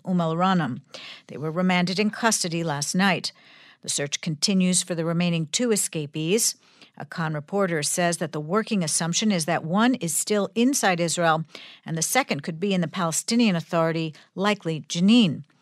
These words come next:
The security establishment sources warned that the two, who are serving long prison sentences, could try to carry out a terror attack out of desperation.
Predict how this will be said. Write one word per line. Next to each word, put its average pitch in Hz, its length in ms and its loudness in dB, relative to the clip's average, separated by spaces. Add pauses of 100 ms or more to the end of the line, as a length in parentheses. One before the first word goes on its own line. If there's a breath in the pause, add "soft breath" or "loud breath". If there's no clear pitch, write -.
(480 loud breath)
The - 80 -12
security 165 520 -4
establishment 175 580 0
sources 151 420 -4
warned 185 280 2
that 147 120 -8
the 156 80 -8
two, 202 380 2
who 151 180 -4
are 151 120 -2
serving 208 460 2
long 214 400 2
prison 147 340 -4
sentences, 160 580 -2 (360 loud breath)
could 156 140 -14
try 170 160 0
to 160 80 -2
carry 175 320 -2
out 165 140 2
a 156 60 -8
terror 226 320 2
attack 139 440 -6 (240 soft breath)
out 185 120 0
of 196 120 -6
desperation. 127 800 -4